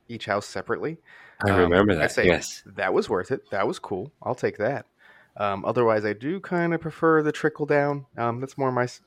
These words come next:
Speaker 1: I don't know. I just kinda like getting nice little pieces
Speaker 2: Yeah.
Speaker 1: every now and then.
Speaker 2: Like, two every couple weeks,
Speaker 1: Yeah.
Speaker 2: like how it wasn't in twenty-nine, where we got, like, "Oh, okay, like, here's two here, and there's two there," and then,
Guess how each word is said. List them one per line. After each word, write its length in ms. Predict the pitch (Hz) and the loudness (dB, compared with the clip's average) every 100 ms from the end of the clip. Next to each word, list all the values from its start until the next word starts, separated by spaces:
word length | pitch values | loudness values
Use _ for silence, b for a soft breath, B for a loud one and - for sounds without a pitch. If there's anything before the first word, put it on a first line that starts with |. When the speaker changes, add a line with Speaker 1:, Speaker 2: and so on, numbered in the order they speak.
| 156 | -8
Speaker 1:
I 80 | |
don't 120 | 135 98 | -6 -4
know. 160 | 92 - - | -6 -8 -8
I 60 | 113 | -8
just 160 | 117 | -6
kinda 200 | - 120 | -6 -4
like 300 | 113 104 - b b b b b - | -2 -4 -8 b b b b b -4
getting 280 | 113 107 104 | -2 -2 -2
nice 240 | 104 - | -2 -2
little 180 | 107 98 | -4 -4
pieces 640 | - 101 92 95 92 - _ _ _ _ _ - | -8 -14 -12 -12 -12 -20 _ _ _ _ _ -6
Speaker 2:
Yeah. 220 | 92 90 82 80 | -2 2 2 2
Speaker 1:
every 120 | 78 | 0
now 200 | - 98 | -4 -6
and 160 | 98 92 | -10 -12
then. 180 | 92 90 _ _ _ | -14 -16 _ _ _
Speaker 2:
Like, 300 | 95 87 - | -2 -2 -4
two 400 | - - 113 101 104 | 2 10 10 10 8
every 260 | 101 98 | 8 8
couple 280 | 85 110 90 87 | 6 4 4 4
weeks, 300 | 92 - - | 4 2 4
Speaker 1:
Yeah. 80 | |
Speaker 2:
like 120 | 92 90 | 4 6
how 220 | 98 90 | 6 6
it 80 | 92 | 6
wasn't 420 | 92 - 92 90 - | 4 4 2 0 0
in 300 | 101 92 95 B B B | 0 0 -4 B B B
twenty-nine, 840 | - 101 95 92 90 90 90 90 98 | 4 6 8 8 8 8 6 6 8
where 160 | 95 | 8
we 100 | 87 | 8
got, 240 | 90 90 92 | 6 6 6
like, 140 | 101 | 6
"Oh, 240 | 156 160 | 12 12
okay, 300 | 151 143 131 117 | 12 10 8 8
like, 240 | 117 123 | 8 8
here's 320 | - 131 - | 8 6 6
two 200 | - 180 | 8 8
here, 400 | 165 208 175 113 | 10 10 12 10
and 140 | 98 107 | 10 8
there's 200 | 117 - | 6 8
two 160 | 160 | 10
there," 320 | 151 170 143 107 | 12 12 12 10
and 260 | 98 104 | 8 8
then, 180 | 107 104 | 8 6